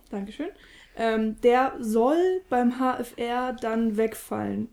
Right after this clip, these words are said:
Ob das funktioniert, äh, sprechen wir noch mal drüber. Nils und Daniel haben's ja in H F R gesehen, ich nicht. Beziehungsweise ich hab's, ähm, hab den ersten Hobbit auf H F, in H F R geguckt. Und, ähm, nicht zu verwechseln, wenn man jetzt,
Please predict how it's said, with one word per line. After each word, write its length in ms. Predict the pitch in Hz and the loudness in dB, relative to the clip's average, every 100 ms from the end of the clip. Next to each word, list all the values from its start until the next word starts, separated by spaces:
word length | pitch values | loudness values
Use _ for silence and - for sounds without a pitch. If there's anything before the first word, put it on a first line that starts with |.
| - | -4
Ob 180 | 240 240 | -4 0
das 160 | 240 | -2
funktioniert, 800 | 240 247 233 240 262 370 381 - | 0 -2 0 2 2 2 -4 -4
äh, 180 | 247 233 | -2 -2
sprechen 300 | - 277 320 | -4 -4 -2
wir 40 | |
noch 100 | 311 | 2
mal 100 | 302 | 2
drüber. 280 | 285 294 294 | 2 0 2
Nils 380 | 254 269 285 - | 4 4 2 -2
und 240 | 240 240 - - | -6 -6 -8 -8
Daniel 320 | 240 240 240 | -4 -2 0
haben's 160 | 240 | -2
ja 80 | 233 | -2
in 120 | 220 | -4
H 120 | 214 214 | -2 -4
F 100 | - | -6
R 140 | 214 | -4
gesehen, 340 | 202 220 302 | -2 0 -2
ich 160 | 254 214 | -2 0
nicht. 300 | 262 392 - - - - | 0 -2 -10 -20 -20 -14
Beziehungsweise 640 | - 208 240 233 226 214 208 | -8 -4 0 2 2 0 -2
ich 120 | 208 | -4
hab's, 360 | 202 202 - - | -6 -6 -12 -8
ähm, 260 | 214 202 | -4 -2
hab 120 | 220 | -2
den 140 | 220 208 | -2 -4
ersten 500 | 226 285 - 285 269 | -2 -4 -2 0 0
Hobbit 260 | 262 269 | 0 -4
auf 220 | - 247 254 | -6 -8 -6
H 140 | 247 | -8
F, 140 | 247 - | -8 -6
in 180 | 233 226 | -2 0
H 120 | 247 | -2
F 80 | 247 | -2
R 120 | 240 | -4
geguckt. 380 | 240 240 311 - _ _ - _ - _ - - _ - - - - - _ - | -4 -2 -4 -6 _ _ -20 _ -20 _ -20 -20 _ -20 -20 -20 -20 -20 _ 0
Und, 580 | 247 240 240 240 240 - | 4 4 4 2 -2 -4
ähm, 580 | 226 233 226 226 226 233 _ - _ - | -2 0 0 0 -2 -4 _ -20 _ 2
nicht 240 | 262 269 | 2 2
zu 100 | 277 | -2
verwechseln, 800 | 269 233 247 - - 311 320 311 _ _ _ _ _ | -2 0 -2 -4 -4 -4 -4 -12 _ _ _ _ _
wenn 140 | 247 | 0
man 180 | 240 247 | 2 2
jetzt, 440 | 240 240 240 - | 2 -2 -6 -16